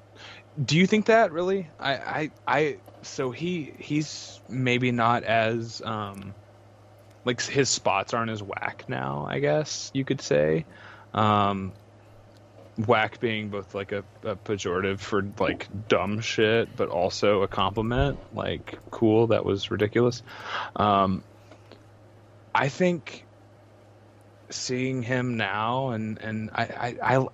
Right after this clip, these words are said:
I, I fucking like modern Ricochet. I, I know it's not super popular opinion to love Ricochet, but I think Ricochet is really cool.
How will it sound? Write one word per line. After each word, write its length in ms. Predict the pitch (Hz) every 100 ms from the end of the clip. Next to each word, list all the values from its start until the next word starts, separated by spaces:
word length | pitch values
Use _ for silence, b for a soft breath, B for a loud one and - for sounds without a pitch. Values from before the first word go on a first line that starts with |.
| -
I, 80 | 123 127 -
I 120 | -
fucking 460 | - - 123 151 143
like 380 | 127 151 - 139
modern 360 | 127 131 135
Ricochet. 720 | 127 135 135 - 113 101 90
I, 200 | - 104 92
I 120 | 101
know 180 | 110 117
it's 160 | 117 127
not 180 | 120 -
super 240 | 123 123
popular 440 | - 113 - 117
opinion 500 | 107 - 110 110 107 107
to 140 | 107
love 580 | 98 101 104 107 104 - B B B B -
Ricochet, 600 | 117 120 123 - 98 95
but 200 | 95 95
I 140 | 95 101
think 320 | - 107 101
Ricochet 500 | 104 110 107 - 117
is 100 | 107
really 200 | 107 110 107
cool. 480 | - 120 113 107